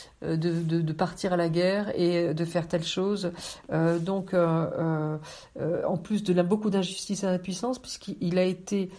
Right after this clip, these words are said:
dénoncé, euh, par, euh, par quelqu'un qui était jaloux, et il a fallu qu'il se justifie, il a perdu son travail avant de le récupérer. Euh, donc voilà. Et, et, et moi aussi, j'ai, j'ai, j'ai vécu ce genre de choses. Hop,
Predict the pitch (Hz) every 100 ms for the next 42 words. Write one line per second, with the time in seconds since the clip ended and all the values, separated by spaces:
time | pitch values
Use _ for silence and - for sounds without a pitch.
0 | - 151 160 262 254 226 - 247 233 214
1 | - - 160 180 185 185 202 185 185 180
2 | 175 - - - 175 170 190 196 208 208
3 | 190 170 180 180 196 233 277 - - -
4 | 180 175 175 202 208 - 185 175 175 -
5 | 175 220 202 180 185 185 185 - 170 185
6 | 180 175 170 165 165 165 165 196 202 -
7 | - - 160 170 170 180 185 170 170 151
8 | - - - 170 165 - 160 160 175 196
9 | 190 160 - 220 180 151 160 160 170 170
10 | 170 170 - 160 160 156 147 - - 240